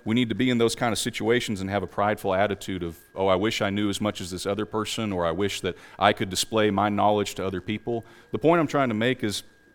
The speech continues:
as Paul told, or a-, a-, as we see here in Timothy,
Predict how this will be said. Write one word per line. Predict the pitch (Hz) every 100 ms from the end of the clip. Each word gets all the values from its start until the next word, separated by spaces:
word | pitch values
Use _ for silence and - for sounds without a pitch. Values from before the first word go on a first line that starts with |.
| _ _ _ - - _ _ - - _ _ -
as | 131 139
Paul | - 135 139
told, | 135 127 113 120
or | 113
a-, | 135 123 127
a-, | 117
as | 139 127
we |
see | 120 143 139
here | 127
in | 104
Timothy, | - 139 131 98 90